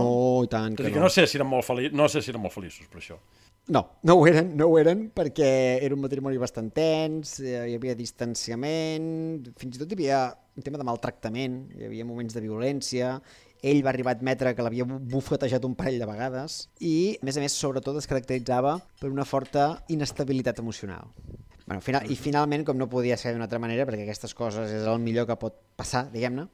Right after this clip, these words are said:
Speaker 1: doncs l'any mil nou-cents vuitanta-dos, eh, s'acaben separant. Curiosament, quatre mesos després d'aquesta separació és quan comencen aquestes denúncies de les quals, eh, parlarem.
Speaker 2: Aquestes denúncies són per,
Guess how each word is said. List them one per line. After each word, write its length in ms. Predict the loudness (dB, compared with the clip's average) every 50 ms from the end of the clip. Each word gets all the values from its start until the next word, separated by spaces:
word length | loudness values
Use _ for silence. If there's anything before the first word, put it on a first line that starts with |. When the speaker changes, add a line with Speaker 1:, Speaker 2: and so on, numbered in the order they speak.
| _
Speaker 1:
doncs 260 | -6 -6 -6 -4 -2 -2
l'any 120 | -2 0 0 0
mil 140 | 0 0 -2
nou-cents 540 | -4 -4 -4 -4 -4 -4 -4 -6 -8 -10 -10
vuitanta-dos, 1160 | -8 -4 0 0 2 2 2 2 2 2 2 2 2 2 2 0 -4 -10 -14 -14 -16 -16 -18 -16 _ -2
eh, 220 | 0 0 0 0
s'acaben 320 | -2 -2 0 2 2 2 2
separant. 400 | 0 -2 -2 -2 -6 -6 -10 -14 -20 -20 _ _ -6
Curiosament, 640 | -4 0 0 0 2 2 2 2 2 2 0 -2 -6 -12 -12 -6
quatre 460 | 0 2 6 6 6 6 4 2 0
mesos 320 | 0 -2 -2 -4 -6 -6 -6
després 600 | -6 -6 -6 -4 -4 -2 -2 -2 -4 -6 -10 -14 _
d'aquesta 300 | -18 -18 -18 -18 -16 -14
separació 600 | -14 -12 -12 -12 -12 -10 -10 -10 -10 -10 -10 -12 -16 _ _ _ _ _ _ _ _ -8
és 140 | -6 -6 -2
quan 220 | -2 -2 -2 -2
comencen 760 | -4 -2 -2 0 0 2 0 0 -2 -2 -4 -4 -4 -4 -8 -10 _ _ _ -4
aquestes 320 | -4 -4 -4 -4 -4 -4
denúncies 400 | -2 -2 -2 -4 -4 -4 -6 -4
de 80 | -4 -6
les 160 | -6 -8 -8
quals, 500 | -8 -8 -6 -6 -6 -6 -6 -8 -8 -8
eh, 140 | -8 -10 -8 -6
parlarem. 360 | -6 -6 -6 -6 -10 -12 -16 -20 _ _ -20 -20 -4
Speaker 2:
Aquestes 500 | 0 2 2 2 4 2 2 2 2 2 2
denúncies 480 | 2 4 4 2 2 2 2 2 2 2
són 300 | 2 2 2 2 2 2 2
per, 420 | 4 4 4 4 2 -2 -6 -6